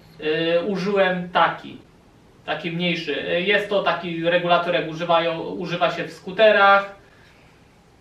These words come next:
i w większości kładów sto dziesiątek, y, nawet w niektórych lącinach, y, z instalacją, y, podładowanie odpalane na rozrusznik też możemy coś takiego znaleźć.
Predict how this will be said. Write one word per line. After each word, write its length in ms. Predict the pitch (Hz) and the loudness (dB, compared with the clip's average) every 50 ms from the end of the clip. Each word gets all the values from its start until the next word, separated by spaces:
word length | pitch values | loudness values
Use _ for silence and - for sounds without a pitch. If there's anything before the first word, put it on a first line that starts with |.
| _ _ _ _ _ _ _ _ _ | _ _ _ _ _ _ _ _ _
i 280 | - 247 254 247 240 220 | -14 -8 -6 -4 -4 -4
w 40 | 196 | -2
większości 640 | 220 233 220 214 - 220 208 - - - 185 170 - | -2 -2 -2 2 2 2 2 2 0 -8 -10 -10 -8
kładów 480 | - 220 226 214 208 208 208 - - - | -2 2 4 6 6 4 2 -4 -10 -10
sto 220 | - - 214 196 | -6 -4 -2 -2
dziesiątek, 880 | 196 196 - 220 208 202 196 - - 208 202 202 202 196 190 - - - | -2 -4 -2 -2 -2 -2 -2 -2 0 2 4 4 4 4 2 -2 -10 -10
y, 300 | 208 196 190 190 190 196 | -8 -8 -8 -8 -8 -4
nawet 360 | 196 226 220 214 214 214 196 202 | 0 0 2 4 4 2 2 0
w 100 | 190 196 | -6 -6
niektórych 540 | 196 190 202 208 196 196 190 190 190 - | -6 -6 -4 -4 -4 -2 -2 -4 -4 -6
lącinach, 840 | 196 180 185 180 175 - - 190 175 165 160 160 160 160 - - - 180 | -6 -4 -4 -4 -4 -4 -6 -6 -4 -2 -2 -2 -2 -4 -8 -14 -12 -10
y, 360 | 170 160 156 160 160 156 151 | -8 -8 -6 -6 -6 -6 -6
z 80 | 165 | -4
instalacją, 880 | 175 175 170 - - 170 160 160 160 156 - 160 156 147 147 147 147 147 - - - - - - - - - - | -4 -6 -4 -4 -2 0 2 2 0 0 -2 -4 -2 -2 -2 -2 -4 -6 -12 -18 -20 -20 -20 -20 -20 -20 -16 -10
y, 240 | 151 135 139 - - - | -8 -8 -8 -8 -8 -6
podładowanie 800 | - 170 156 151 151 151 147 151 147 151 151 151 151 151 151 151 | -4 -4 -2 0 0 0 0 0 0 -2 -2 -2 -2 -2 0 0
odpalane 480 | 147 147 - 165 151 151 151 151 147 147 | 0 0 0 0 0 0 0 -2 -4 -4
na 120 | 147 143 | -2 -2
rozrusznik 600 | 147 139 - 147 147 143 - 143 139 139 139 - - _ _ - | -2 -4 -6 -6 -10 -10 -10 -10 -12 -12 -12 -14 -20 _ _ -2
też 260 | - 185 180 175 170 | 2 2 2 2 0
możemy 380 | 165 160 156 160 160 156 147 143 | -4 -6 -6 -6 -6 -6 -8 -6
coś 320 | - 139 135 135 - - - | -4 -4 -6 -6 -6 -12 -8
takiego 420 | 151 151 143 147 143 139 139 139 | -6 -6 -4 -4 -6 -6 -6 -8
znaleźć. 680 | 139 139 143 143 139 131 127 131 127 - - - - | -8 -8 -6 -4 -4 -4 -4 -6 -8 -8 -6 -6 -6